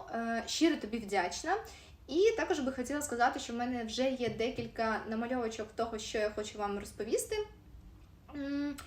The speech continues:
тому, якщо в тебе є також якісь прикольні ідеї, то пиши, е, оскільки я реально хочу розповідати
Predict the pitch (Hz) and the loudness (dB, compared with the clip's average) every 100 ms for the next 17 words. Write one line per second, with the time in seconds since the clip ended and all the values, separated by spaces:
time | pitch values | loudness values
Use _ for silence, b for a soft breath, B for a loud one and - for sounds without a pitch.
0 | B B 247 359 381 262 - 339 - 302 | B B 0 4 4 4 2 2 4 2
1 | 285 269 277 262 247 - 233 226 - - | 2 2 4 2 2 -8 -8 -8 -6 -2
2 | 254 233 220 196 196 370 330 226 B B | 0 2 0 -2 0 0 0 -4 B B
3 | - - 277 294 285 - 240 - 277 381 | -12 -2 2 4 2 0 -4 -2 -2 -4
4 | - - B B B - 220 214 226 - | -6 -20 B B B -2 0 0 -4 -6
5 | - 269 277 277 254 240 226 220 254 277 | -2 -2 0 0 0 -2 -8 -2 0 2
6 | 262 254 233 233 220 220 214 208 - 214 | 2 2 0 -2 -2 -2 -4 -4 -8 -8
7 | 214 233 247 240 | -2 0 0 -2